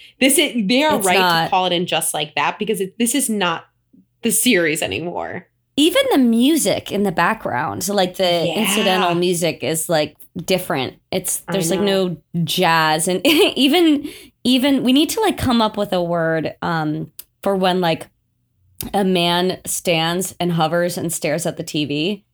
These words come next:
Speaker 1: Um, because, <laughs> like, my dad will do it when I'm watching The Office, and he'll be, like, laughing, but he won't sit down and watch it.
Speaker 2: Yep.
Speaker 1: And Dave was, Dave was doing that with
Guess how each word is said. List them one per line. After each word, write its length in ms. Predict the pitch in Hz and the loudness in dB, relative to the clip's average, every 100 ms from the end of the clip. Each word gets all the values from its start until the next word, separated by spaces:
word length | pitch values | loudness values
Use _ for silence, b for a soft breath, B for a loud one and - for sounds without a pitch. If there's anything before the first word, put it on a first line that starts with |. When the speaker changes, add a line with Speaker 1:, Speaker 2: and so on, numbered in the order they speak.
| _ _ _ _ | _ _ _ _
Speaker 1:
Um, 400 | 180 175 165 151 190 | 0 2 2 -2 -4
because, 420 | 185 202 185 - | 0 0 0 0
<laughs> 1200 | 349 - 339 - 339 233 262 240 508 403 320 466 | -2 2 0 2 -2 0 -2 0 0 0 -2 2
like, 360 | 226 202 - - 302 240 | 2 0 -4 -8 -6 -4
my 280 | 208 196 226 | 0 2 4
dad 280 | 214 233 240 | 4 4 4
will 80 | 247 | 2
do 180 | 226 | 2
it 100 | 220 | 2
when 100 | 202 | 2
I'm 140 | 202 190 | 2 2
watching 300 | 180 180 202 | 2 0 0
The 100 | 185 | 2
Office, 500 | 160 170 - 233 - - | 2 0 0 -2 -4 0
and 120 | 208 | 2
he'll 180 | 220 214 | 4 2
be, 140 | 202 226 | 2 4
like, 200 | 208 196 | 2 2
laughing, 500 | 175 160 180 247 254 | 0 0 0 0 2
but 100 | 220 | 0
he 100 | 202 | 0
won't 240 | 175 - | -2 -4
sit 340 | - - 196 - | -4 -2 -4 -2
down 240 | 180 160 | 0 0
and 160 | 160 151 | -2 -2
watch 320 | 156 226 - | -2 -2 0
it. 260 | 277 302 269 B B | 0 -2 -8 B B
Speaker 2:
Yep. 160 | 208 | -2
Speaker 1:
And 220 | 233 240 | 2 2
Dave 240 | 190 220 277 | 4 4 4
was, 160 | 302 277 - 254 | 2 -2 -8 -6
Dave 320 | 240 240 285 | 0 2 2
was 220 | 294 285 | 2 0
doing 340 | - 226 226 220 | -2 -2 -2 0
that 240 | 196 190 | -2 -2
with 160 | 214 | -4